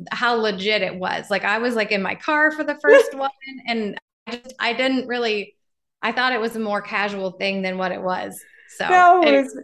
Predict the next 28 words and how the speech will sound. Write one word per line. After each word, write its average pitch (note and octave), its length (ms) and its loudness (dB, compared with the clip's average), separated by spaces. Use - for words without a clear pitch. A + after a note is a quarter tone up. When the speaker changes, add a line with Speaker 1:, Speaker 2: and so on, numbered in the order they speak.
Speaker 2:
it D4 180 4
was C4+ 180 2
fine, G4+ 320 4
but A#3 120 6
you A#3 140 -2
came C4 340 2
on, G#3 300 2
you G3+ 60 0
were F#3+ 240 0
very, F#3+ 420 4
you F#3 60 -2
were F3 160 2
a E3+ 80 -4
very F#3 320 2
willing F#3+ 340 2
participant. F3 800 -2
As F#3 200 2
Speaker 1:
<laughs> - 20 0
Speaker 2:
always, F3 440 4
you E3+ 80 -8
came F#3 320 -2
on, E3+ 320 2
we E3+ 80 2
had E3+ 180 4
a E3+ 40 -8
conversation, F3 1000 0
uh, D#3 400 0
and, D#3+ 540 0